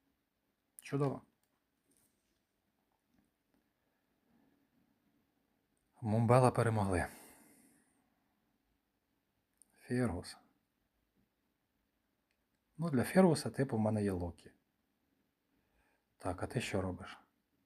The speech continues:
Швидкий, п'ятсот шістдесят п'ять відсотків цілі. Ціль отримає отруєння на три ходи. Сто дев'яносто чотири, мінус десять.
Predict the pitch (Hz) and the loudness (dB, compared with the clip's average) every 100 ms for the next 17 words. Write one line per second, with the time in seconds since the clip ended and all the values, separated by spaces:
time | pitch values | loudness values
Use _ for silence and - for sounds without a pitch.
0 | _ _ _ _ _ _ - _ _ _ | _ _ _ _ _ _ -20 _ _ _
1 | _ - - - _ _ _ _ - 113 | _ -20 -20 -20 _ _ _ _ -4 -2
2 | 113 - 143 139 104 101 - 123 - 107 | -2 -2 0 0 -2 -2 -2 -2 0 0
3 | 104 117 - 110 104 98 107 - 101 101 | 0 -2 2 2 2 0 -2 -2 -6 -4
4 | - 156 147 110 - 113 110 117 113 107 | 0 2 2 0 0 -2 0 2 2 4
5 | 104 104 101 - - - - - - - | 4 4 2 -4 -10 -14 -16 -20 -20 -20
6 | - 127 110 - 156 147 131 113 110 110 | -16 -14 -10 -2 2 4 4 2 -2 -6
7 | - 117 113 107 101 - _ _ _ _ | -6 -2 0 0 -2 -6 _ _ _ _
8 | _ _ _ _ _ _ _ _ _ - | _ _ _ _ _ _ _ _ _ -10
9 | 107 104 104 107 101 - - 117 104 101 | -6 -6 -6 -8 -10 -14 -8 -6 -4 -4
10 | 104 113 107 104 110 - - - | -4 -2 -2 -2 -2 -4 -10 -20